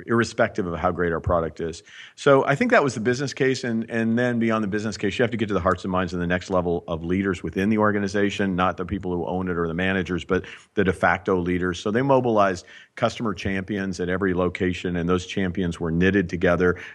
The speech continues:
They listened to podcasts like yours, uh, so that they could learn more about how to do it and how to inspire the rest of the people in the organization to do it.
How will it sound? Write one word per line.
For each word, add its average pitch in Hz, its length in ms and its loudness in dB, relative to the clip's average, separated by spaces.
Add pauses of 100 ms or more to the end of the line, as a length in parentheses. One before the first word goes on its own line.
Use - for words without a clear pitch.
(120)
They 95 120 4
listened 101 300 2
to 92 60 0
podcasts 95 520 2
like 92 220 0
yours, 92 460 2 (320)
uh, 95 160 2
so 117 180 4
that 117 180 2
they 127 140 0
could 127 180 -2
learn 120 260 2
more 110 200 2
about 95 200 2
how 110 160 2
to 107 140 0
do 98 240 0
it 95 100 0
and 85 120 -6
how 98 120 0
to 98 140 0
inspire 90 580 0
the 85 140 -4
rest 92 320 -2
of 92 80 -4
the 87 60 -4
people 92 320 -6
in 82 60 -4
the 85 60 -2
organization 85 680 -4
to 82 80 -2
do 80 240 2
it. 80 180 -2